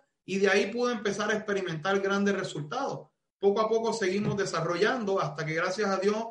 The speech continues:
tuve la oportunidad de llegar al rango esmeralda con unos ingresos sin-, impresionantes. Pero cuando yo pude vivir esa experiencia, me di cuenta que a veces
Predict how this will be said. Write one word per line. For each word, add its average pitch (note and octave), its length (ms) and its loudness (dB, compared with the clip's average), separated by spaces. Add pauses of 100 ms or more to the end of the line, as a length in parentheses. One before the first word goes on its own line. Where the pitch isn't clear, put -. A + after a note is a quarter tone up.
(260)
tuve G#3+ 220 2
la G#3 60 0
oportunidad F#3 520 -2
de F3+ 60 0
llegar F#3 160 2
al D#3+ 140 -2
rango F#3+ 220 -2
esmeralda F#3 640 -2 (340)
con F#3 200 0
unos A3+ 220 -2
ingresos G#3 460 0
sin-, G3+ 320 0
impresionantes. F#3 920 -6 (460)
Pero G3+ 260 4
cuando G3+ 240 4
yo C4+ 240 4
pude C4+ 300 4
vivir G#3 380 -2
esa A#3 180 0
experiencia, G3 840 0
me F#3+ 200 -8
di G#3 160 -8
cuenta G#3+ 580 -4 (380)
que G3+ 80 0
a F#3 80 2
veces B3 320 2